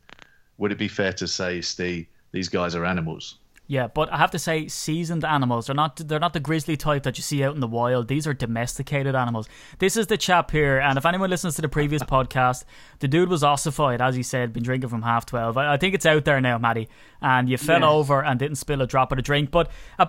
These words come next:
Speaker 2: apart from your drinking habits, you're the first on to meet the fan, and it's a, it's great to have you on because, as I said, you, you know, you've, we know you now, uh, like anybody's business. But can you tell us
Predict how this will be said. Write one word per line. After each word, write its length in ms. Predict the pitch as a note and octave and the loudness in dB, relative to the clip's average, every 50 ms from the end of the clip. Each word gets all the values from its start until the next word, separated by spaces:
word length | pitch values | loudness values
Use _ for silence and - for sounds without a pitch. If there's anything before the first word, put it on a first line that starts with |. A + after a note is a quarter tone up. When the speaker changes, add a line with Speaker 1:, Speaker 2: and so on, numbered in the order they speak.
| - F3+ | 2 0
Speaker 2:
apart 400 | G#3 F#3 - - G#3 A#3 B3+ B3 | 0 2 4 6 6 6 6 4
from 160 | - C4 A#3+ | 2 0 0
your 100 | A3+ G#3 | 0 0
drinking 360 | E3+ - F#3+ F#3 F#3 - G3+ | 0 0 -2 -2 0 0 -2
habits, 440 | E3 E3+ E3+ D#3+ C#3+ C3+ - - - - - - - _ - - _ _ _ _ _ _ _ _ _ - | 2 2 2 2 2 0 -2 -2 -12 -14 -20 -20 -20 _ -20 -20 _ _ _ _ _ _ _ _ _ -20
you're 320 | - - - G3 D#3 F3+ | -18 -12 -6 0 2 2
the 40 | F3 | 2
first 360 | - - A3 A#3+ A#3+ - - | 4 4 6 6 6 4 2
on 100 | A#3 G#3 | 2 2
to 60 | G3 F3+ | 2 0
meet 180 | F#3 F#3 F3 | -2 -2 -2
the 60 | - | -4
fan, 340 | C3+ - D#3+ D3+ D#3 D3+ D3 | -2 2 2 4 4 4 2
and 220 | D3+ D#3+ D3+ D3+ D3 | 2 2 2 2 0
it's 100 | - E3+ | 0 2
a, 180 | E3 E3+ F3 | 0 2 0
it's 120 | E3+ C3 - | -2 -4 0
great 200 | F3+ F3+ G3 F#3 | 0 0 0 2
to 40 | F3 | 2
have 160 | E3 D#3+ D3 | 2 2 2
you 80 | D3 C#3 | 4 4
on 180 | C#3 C#3+ C3+ | 4 4 4
because, 360 | B2 B2+ - C#3 C3 C3 C3+ | 2 -2 -2 0 0 2 2
as 100 | D3 C#3+ | 0 0
I 60 | C3 B2 | 0 -2
said, 240 | - D3+ C#3 C3 | -4 -4 -4 -4
you, 80 | C#3 F3+ | -6 -10
you 160 | A3 F3 D3 C#3+ | -10 -6 -2 0
know, 160 | C#3 B2+ B2+ | 2 2 2
you've, 220 | B2+ B2 A#2+ A#2+ - - - | 2 -2 -4 -8 -10 -16 -14
we 180 | - C#3 C#3 C3+ | -8 -4 -4 -2
know 240 | B2+ C#3+ D3 D#3 E3 | 0 2 2 2 2
you 160 | D#3+ D3+ C#3 | 2 2 2
now, 360 | C3 B2+ B2+ B2 A#2+ A#2 B2 | 4 4 4 4 2 0 -2
uh, 440 | - - D3 A#2+ A#2 A#2 A#2 A#2 B2 - _ _ _ | -6 -6 -2 2 2 2 2 0 -2 -6 _ _ _
like 240 | - C#3+ B2+ A#2+ G#2+ | -6 -4 -2 0 0
anybody's 320 | B2 B2+ A#2+ B2+ A#2+ A2+ G#2+ | 0 0 0 -2 -4 -4 -4
business. 340 | - B2 A#2 A2+ A#2+ A2 | -4 -4 -4 -4 -6 -6
But 240 | - - D3 C#3 C#3 - - - | -4 -4 -4 -4 -4 -6 -16 -8
can 160 | - - F3 F3 | -2 -2 0 0
you 60 | F3 | 0
tell 260 | - - G3 G#3+ A3 | 0 0 0 0 0
us 340 | A3+ G#3 - - - - | -2 -4 -6 -12 -14 -18